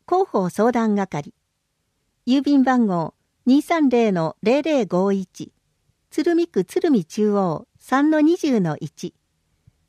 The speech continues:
電話、零四五五一零の一六八零。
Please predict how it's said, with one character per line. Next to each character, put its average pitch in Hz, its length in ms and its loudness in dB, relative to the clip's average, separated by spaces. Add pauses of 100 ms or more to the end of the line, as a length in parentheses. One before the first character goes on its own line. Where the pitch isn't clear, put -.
(120)
電 202 240 0
話、 190 180 -4 (520)
零 285 260 4
四 269 300 0
五 175 220 -2 (320)
五 277 240 2
一 294 280 -6
零 196 220 0
の 165 260 -4 (120)
一 208 200 -6
六 359 220 -2
八 165 340 -6
零。 180 300 -4